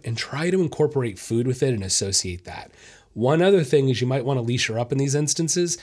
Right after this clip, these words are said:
So number one, we start associating the leash, the walk, right, with these instances. Number two, she can't just run in fear, uh, and hide. She's gonna have to deal with it, and we give her food when she relaxes, okay? Um, this is gonna take a little time. I'm telling you now, this is not an overnight process.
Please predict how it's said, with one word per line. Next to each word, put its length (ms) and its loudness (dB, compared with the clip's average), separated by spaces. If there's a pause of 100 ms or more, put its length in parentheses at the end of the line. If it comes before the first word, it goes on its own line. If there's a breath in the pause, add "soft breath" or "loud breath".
(120)
So 220 0
number 260 -2
one, 360 2
we 80 -6
start 180 -2
associating 480 2
the 60 -2
leash, 300 -4
the 60 -10
walk, 440 -8 (100)
right, 320 -4
with 160 -6
these 180 -2
instances. 440 -4
Number 160 -6
two, 280 4 (160 loud breath)
she 160 -4
can't 220 0
just 160 -4
run 260 0
in 140 0
fear, 500 -8 (100)
uh, 220 -8
and 140 -8
hide. 420 -10 (300 loud breath)
She's 220 -4
gonna 180 0
have 260 -2
to 60 -2
deal 220 2
with 180 -2
it, 200 0
and 120 -4
we 80 -4
give 220 -4
her 60 -4
food 280 -4
when 140 -4
she 140 -6
relaxes, 680 -8
okay? 260 -6 (340 loud breath)
Um, 300 -2 (240)
this 260 4
is 120 0
gonna 200 4
take 220 4
a 60 4
little 180 2
time. 300 -6
I'm 80 -4
telling 300 2
you 100 2
now, 140 -4
this 120 -4
is 120 0
not 200 4
an 80 6
overnight 380 2
process. 520 0